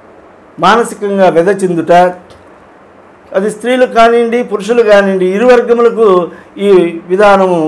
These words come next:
వర్తిస్తుంది. స్త్రీలైతే వాళ్ళ ఒక్కొక్కరి ఇళ్లలో పోయి పని చేసుకుని బ్రతుకుట,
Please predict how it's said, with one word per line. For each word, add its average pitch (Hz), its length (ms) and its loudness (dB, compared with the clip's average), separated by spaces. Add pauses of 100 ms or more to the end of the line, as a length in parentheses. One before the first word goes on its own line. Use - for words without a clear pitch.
వర్తిస్తుంది. 165 680 -6 (340)
స్త్రీలైతే 233 580 2 (560)
వాళ్ళ 220 160 2 (100)
ఒక్కొక్కరి 214 460 -2
ఇళ్లలో 196 340 0
పోయి 190 160 4 (100)
పని 190 220 0
చేసుకుని 185 380 -4
బ్రతుకుట, 156 360 -8